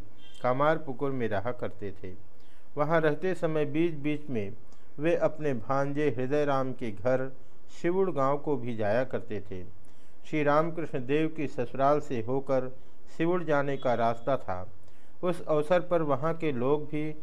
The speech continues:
सानरोज प्रार्थना कर उन्हें दो चार दिन के लिए वहाँ रोक लिया करते थे। श्री रामकृष्ण देव के परम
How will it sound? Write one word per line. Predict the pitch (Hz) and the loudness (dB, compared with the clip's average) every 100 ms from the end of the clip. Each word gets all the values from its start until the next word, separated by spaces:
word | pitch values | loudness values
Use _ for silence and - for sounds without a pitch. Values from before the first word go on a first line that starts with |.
| - - - | -2 -2 -2
सानरोज | - 147 160 156 180 | 0 2 2 0 0
प्रार्थना | 165 143 127 127 151 160 | 0 2 2 2 0 0
कर | 160 117 98 - - - 151 | 0 0 -2 -2 -4 -2 0
उन्हें | 156 160 131 | 2 2 2
दो | 151 170 | 2 2
चार | 170 143 | 2 2
दिन | 120 139 165 | 2 0 0
के | 165 147 | 0 0
लिए | 131 123 | 0 0
वहाँ | 113 107 104 | 0 0 0
रोक | 110 127 147 | 0 -2 -2
लिया | 135 113 | 0 0
करते | 107 95 - 95 | 0 -2 -2 -2
थे। | - 90 - - - - - - | -2 -2 -2 -2 -2 -2 -2 -2
श्री | 151 147 | 2 4
रामकृष्ण | 147 160 160 151 - 123 | 6 4 2 -2 -2 0
देव | 139 156 151 | 2 2 0
के | 135 | -2
परम | 117 - 131 139 | 0 0 0 0